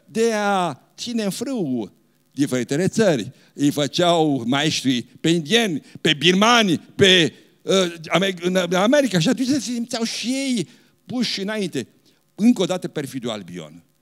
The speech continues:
În sfârșit, după al doilea război mondial, oamenii și-au deschis ochii și au văzut că e o mare minciună, așa zisa supremație engleză. Și revin. Vă spuneam, deci, că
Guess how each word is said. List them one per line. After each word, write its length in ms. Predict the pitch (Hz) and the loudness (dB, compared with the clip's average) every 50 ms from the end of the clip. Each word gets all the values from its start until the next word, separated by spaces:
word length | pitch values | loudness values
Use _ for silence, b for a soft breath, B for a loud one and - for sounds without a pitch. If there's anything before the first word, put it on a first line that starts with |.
| _ _ _ _ | _ _ _ _
În 160 | - 226 254 | -2 -2 0
sfârșit, 340 | - - 214 190 - 196 180 | 0 0 -4 -6 -6 -6 -4
după 200 | 151 165 - 139 | -6 -6 -6 -6
al 80 | 127 127 | -8 -4
doilea 200 | 147 175 165 151 | -2 -2 0 0
război 280 | 151 135 113 147 147 | -2 -2 0 0 0
mondial, 420 | 143 143 143 139 139 160 147 135 b b b | 0 0 -2 0 0 -2 -2 -2 b b b
oamenii 300 | b 160 180 190 170 - - 185 175 151 127 113 117 - - | b -2 0 0 0 0 0 -2 -4 -4 -4 -8 -14 -20 -12
și-au 220 | - - 185 175 156 | -4 -4 -2 -2 -2
deschis 340 | 160 180 - - - - - | -4 -6 -6 -6 -6 -6 -2
ochii 320 | 165 180 180 165 - 247 254 | 2 2 2 2 2 -2 -2
și 80 | 220 | -2
au 100 | 285 277 | -2 -2
văzut 240 | 269 247 240 311 294 | 0 0 -2 -2 -2
că 80 | 320 320 | -4 -2
e 240 | 339 349 339 359 370 370 | 2 4 4 2 2 0
o 20 | |
mare 200 | 349 311 262 254 | -2 0 0 2
minciună, 560 | 254 269 254 233 - 240 226 185 165 143 - - b b b b | 2 2 2 2 2 2 2 2 2 0 -4 -8 b b b b
așa 320 | 165 170 - - 208 196 | -4 -2 0 0 0 0
zisa 460 | 180 151 208 185 - 208 180 160 - b b b | -2 -2 -6 -6 -4 -4 -4 -4 -8 b b b
supremație 800 | b - - 254 - - 214 196 185 180 170 165 - - 170 170 | b 0 0 0 2 2 0 0 0 0 -2 -2 -2 -2 -2 -2
engleză. 460 | 147 135 113 120 113 98 92 90 90 | -2 -2 -4 -6 -8 -8 -10 -12 -12
Și 140 | 90 - 220 | -8 -6 -4
revin. 340 | 254 254 220 220 156 101 - _ _ _ _ _ _ _ _ _ _ _ _ _ _ _ - - b b b b b b b b b b b | -2 -2 -2 -4 -6 -8 -10 _ _ _ _ _ _ _ _ _ _ _ _ _ _ _ -18 -18 b b b b b b b b b b b
Vă 180 | b 135 139 202 | b -4 -2 -2
spuneam, 320 | - - 220 247 269 262 | -2 0 -2 0 0 0
deci, 240 | 226 240 233 - - | 2 2 0 0 0
că 420 | - 190 185 170 170 160 131 98 | 2 4 6 6 6 4 2 -2